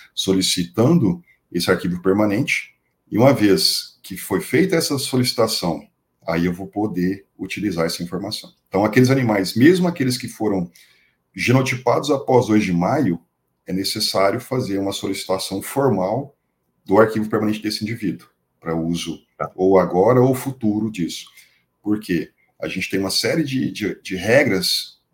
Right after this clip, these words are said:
Speaker 1: que, que norteiam, né, o trabalho do parentesco, né, da verificação de parentesco junto ao Ministério, que nos obrigam a fazer todo o controle de quem coletou essa amostra, de qual data foi coletada essa amostra,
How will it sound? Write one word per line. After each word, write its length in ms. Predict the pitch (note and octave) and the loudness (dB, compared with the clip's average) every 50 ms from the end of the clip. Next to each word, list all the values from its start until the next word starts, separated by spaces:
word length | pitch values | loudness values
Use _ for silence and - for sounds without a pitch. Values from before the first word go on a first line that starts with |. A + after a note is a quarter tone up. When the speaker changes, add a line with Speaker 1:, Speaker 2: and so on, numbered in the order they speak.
| _ _ _ | _ _ _
Speaker 1:
que, 240 | - - F#2+ F2 D#2+ | -10 -8 -6 -6 -4
que 100 | - G#2+ | -4 -2
norteiam, 680 | G2 G2 G2 F#2 F2+ - - G#2+ B2+ C#3+ C3 G2 F2+ F2 | 2 2 2 2 2 0 0 2 4 4 4 2 2 2
né, 100 | F2 F2 | 2 2
o 140 | E2+ D#2+ | 0 -2
trabalho 720 | - - F2+ E2+ - E2+ F2 F#2 F#2 E2+ E2 D#2+ D2+ - - | -2 -2 -2 0 0 2 4 4 4 2 0 -4 -6 -8 -12
do 80 | - F#2 | -16 -6
parentesco, 680 | F2 - F2+ E2+ E2+ E2 - - C3+ C#3+ - - - | -2 0 0 0 0 -2 -2 -4 -4 -4 -6 -8 -10
né, 160 | - D#2 D#2+ D2 | -10 -10 -10 -10
da 80 | - - | -6 -2
verificação 380 | F3+ F3+ F3 - - - - A#2 | -2 -2 -2 -2 -6 -6 -6 -6
de 80 | - | -4
parentesco 560 | - - F#2+ F#2+ F2+ - G2 F#2+ - - F#2+ | -4 -2 -2 -2 -2 -4 -6 -6 -6 -6 -8
junto 240 | F2 F#2+ G2 F#2 F#2 | -8 -8 -8 -6 -4
ao 40 | F2+ | -2
Ministério, 580 | F2 F2 F2 F2 - - G#2+ C3+ C#3+ - - - _ - - - - - - - _ _ | 0 0 -2 -2 -2 -2 0 0 0 -2 -4 -8 _ -20 -20 -20 -20 -20 -20 -20 _ _
que 140 | - G#2+ | -6 -4
nos 240 | G2+ G#2 G#2 G2+ G#2 | -2 0 0 2 4
obrigam 600 | B2 A#2+ F2+ - G#2 A#2 D3+ E3 - F3 D#3 B2 | 2 2 4 2 2 2 2 2 0 0 0 0
a 280 | G#2+ G#2 G#2 A#2 B2 - _ _ _ _ _ | 0 0 0 -2 -4 -8 _ _ _ _ _
fazer 220 | - F#2+ F2 G2+ | -8 -6 -6 -6
todo 260 | F#2 - C#3+ D3 C3+ D3+ | -4 -2 -2 0 0 -2
o 60 | C#3+ | 0
controle 480 | - C3 B2 A#2+ - G#2+ A2 G#2 G2 | 0 0 0 0 0 0 0 0 0
de 120 | E2+ F#2 F2+ | 0 -4 -4
quem 200 | - B2 B2+ D3+ | -4 -2 -2 -2
coletou 420 | - - B2+ B2 B2 B2 - G#2 | -2 0 0 0 0 0 -2 -2
essa 200 | G#2 G#2 - G#2+ | -2 -2 -4 -4
amostra, 460 | G2 F#2+ F#2+ G2 G2+ G2+ - - - | -4 -2 -2 -2 -2 -4 -6 -8 -10
de 120 | F2+ F2 - | -12 -12 -8
qual 240 | - - A#2 A#2 G2 | -4 -2 -2 -2 0
data 260 | G2+ G2 G2+ - F#2+ | 0 -2 -2 -4 -6
foi 160 | - - - | -10 -10 -10
coletada 380 | - - - - - F#2 F2 F#2 | -8 -8 -8 -6 -4 -4 -4 -4
essa 180 | - - A2 | -4 -6 -6
amostra, 580 | G#2 F#2+ F#2+ G2 G2 G2+ - - - F#2 F#2+ | -6 -4 -2 -2 -2 -2 -4 -6 -10 -14 -16